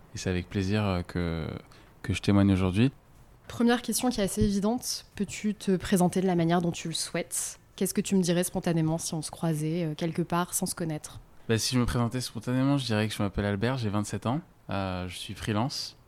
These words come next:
Speaker 1: et j'habite à Paris depuis quelques années.
Speaker 2: Ok, synthétique.
Speaker 1: <laughs> Voilà.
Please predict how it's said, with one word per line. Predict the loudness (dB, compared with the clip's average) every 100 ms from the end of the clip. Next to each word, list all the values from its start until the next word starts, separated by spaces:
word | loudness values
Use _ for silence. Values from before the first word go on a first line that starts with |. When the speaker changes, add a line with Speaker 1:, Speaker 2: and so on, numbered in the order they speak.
| -8
Speaker 1:
et | -4 -4 -4
j'habite | -6 -6 -6
à |
Paris | -4 -4 -6 -12 -20 -20 -14 -10
depuis | -8
quelques | -6 -6 -4 -4
années. | -6 -10 -2
Speaker 2:
Ok, | 0 0 -4 -4
synthétique. | 0 4 2 2 -6 -8 -8 -4 -4 -6
Speaker 1:
<laughs> | -10 -20 -12
Voilà. | -6 -2 -4